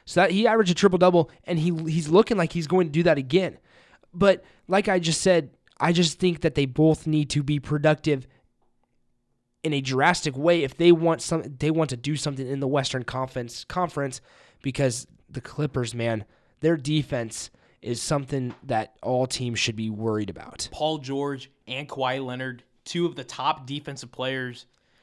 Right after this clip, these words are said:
Speaker 2: Uh, has Paul George been in the game yet?
Speaker 1: I don't, I don't believe so, but another guy to even look who might be a little lower on the, the talent scale is Patrick Beverley.
Speaker 2: He's fun to watch.
Speaker 1: He's fun to watch because he's just, he gets in, he, you can see it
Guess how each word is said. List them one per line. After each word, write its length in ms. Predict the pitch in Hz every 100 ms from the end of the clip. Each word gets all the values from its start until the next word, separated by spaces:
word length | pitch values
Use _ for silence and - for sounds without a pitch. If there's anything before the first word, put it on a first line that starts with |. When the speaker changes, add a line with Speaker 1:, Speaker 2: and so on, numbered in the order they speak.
| -
Speaker 2:
Uh, 180 | 143 147
has 260 | 160 170
Paul 200 | 185 214
George 320 | 170 175 180
been 120 | 165 160
in 80 | 151
the 40 |
game 220 | 135 147
yet? 220 | 165 196 -
Speaker 1:
I 120 | 196
don't, 120 | 220
I 60 | 202
don't 140 | 233
believe 260 | 196 208 202
so, 220 | 240 208
but 120 | 185
another 280 | 175 196 262
guy 180 | 202 170
to 80 | 170
even 220 | 165 156
look 200 | 156 -
who 200 | 165 156
might 220 | 156 170
be 80 | 165
a 80 | 160
little 280 | 170 156 131
lower 640 | 139 156 196 175 143 131 _ _ _ _
on 280 | 156 156 143
the, 180 | 135 110
the 120 | 110
talent 440 | - - 156 175
scale 480 | 135 - 180 180 185 - _ _ _ _ _ _ _
is 120 | - -
Patrick 400 | 131 175 - -
Beverley. 560 | 139 190 156 101 73 _ _ _ _ -
Speaker 2:
He's 220 | 160 131
fun 240 | - 139 131
to 60 |
watch. 300 | 113 110 113
Speaker 1:
He's 180 | 196 -
fun 260 | - 180 214
to 60 |
watch 400 | 185 165 185 196
because 300 | 170 170 170
he's 160 | 139 151
just, 260 | 165 151 135
he 140 | 165
gets 320 | 156 190 202
in, 320 | - 185 180 -
he, 140 | 185
you 120 | 233 233
can 140 | 220
see 340 | - 226 254
it 160 | 165